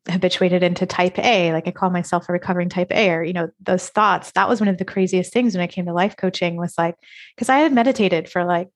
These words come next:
fifteen years first. And, you know, I can watch my thoughts, but I,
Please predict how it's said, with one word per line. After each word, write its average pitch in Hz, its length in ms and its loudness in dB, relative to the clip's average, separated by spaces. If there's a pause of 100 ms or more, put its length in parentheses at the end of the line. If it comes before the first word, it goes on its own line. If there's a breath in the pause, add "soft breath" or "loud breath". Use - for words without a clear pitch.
(120)
fifteen 190 400 -2
years 160 320 -2
first. - 420 -2 (460 loud breath)
And, 190 460 0 (400)
you 220 80 2
know, 190 80 4
I 208 80 4
can 202 160 2
watch 190 320 0
my 190 100 2
thoughts, 180 460 0
but 196 100 0
I, 196 180 0